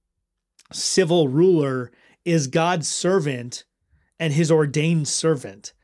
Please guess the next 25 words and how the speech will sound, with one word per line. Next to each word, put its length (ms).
right? 120
It 60
uses 400
the 80
same 380
language 560
as, 400
as 320
the 160
Bible 320
talks 300
about, 360
like, 120
an 100
ordained 460
or 80
a 60
chosen 640
deacon 340
or 100
minister, 640
right? 220
So, 380
so 260
this 380